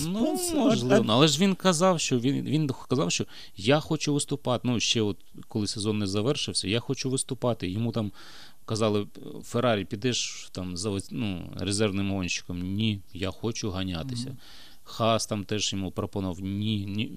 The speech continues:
Speaker 1: всім відмовляв. А потім поїхав в Д Т М, потестував машину. «Ні, я хочу бути в падоці, можливо, до мене ще там прийде якась
Speaker 2: Ти ж,
Speaker 1: пропозиція».
Speaker 2: ти ж
Speaker 1: Ну.
Speaker 2: фанат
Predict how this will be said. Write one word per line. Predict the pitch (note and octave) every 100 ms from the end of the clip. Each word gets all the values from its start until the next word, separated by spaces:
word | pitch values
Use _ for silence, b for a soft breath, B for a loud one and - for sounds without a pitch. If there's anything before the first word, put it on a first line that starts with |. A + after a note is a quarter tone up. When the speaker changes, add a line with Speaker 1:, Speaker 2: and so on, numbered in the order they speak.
| -
Speaker 1:
всім | - - C#3 C#3
відмовляв. | C3+ B2+ A#2 G2 F2
А | G#2+
потім | C3 C#3 C3+
поїхав | B2+ C3 C3+ - A#2+
в | A2
Д | A#2
Т | - C3
М, | D3+ E3 E3 B B B - -
потестував | - A2 G#2+ G#2+ G2+ A2+ - A#2 A2+ G#2+
машину. | A2 G#2+ - C3+ B2 F#2 F#2 - -
«Ні, | A#2+ A#2 G2+
я | G#2+
хочу | - A2 A2+
бути | G2+ G#2+ -
в | F#2+
падоці, | - G#2+ G#2+ D3 -
можливо, | G2 A2 G2+ C3+ A#2 F#2+ - -
до | F#2+ F#2+ G#2
мене | B2+ A#2 - B B B B
ще | - A#2+
там | A#2 G#2+ G2
прийде | - G#2+ G2+
якась | F#2+ G2+
Speaker 2:
Ти |
ж, | -
Speaker 1:
пропозиція». | G2+ F#3+ G2+ F2+ F2 - G3
Speaker 2:
ти |
ж | -
Speaker 1:
Ну. | - D3
Speaker 2:
фанат | C#3+ F3